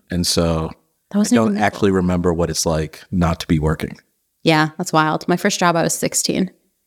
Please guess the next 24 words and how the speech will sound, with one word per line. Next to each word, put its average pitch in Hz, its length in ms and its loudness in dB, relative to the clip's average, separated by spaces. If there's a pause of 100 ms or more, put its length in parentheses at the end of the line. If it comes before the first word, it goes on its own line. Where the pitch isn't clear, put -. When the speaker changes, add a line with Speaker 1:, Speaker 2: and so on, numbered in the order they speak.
(200)
Speaker 2:
I 165 60 -2
folded 196 440 2
T-shirts 180 480 0
at 160 80 -4
the 170 100 2
Old 180 200 2
Navy, 165 500 2 (580)
all 180 140 4
because 202 300 -2
I 190 40 4
wanted 180 280 2
to - 80 -4
buy 165 160 2
an 185 140 2
iPod, - 580 -2
and - 80 -6
my 165 120 2
parents 170 380 0
would 165 140 -2
not 170 240 0
buy 170 160 2
it - 100 0
for - 220 0
me. - 200 -6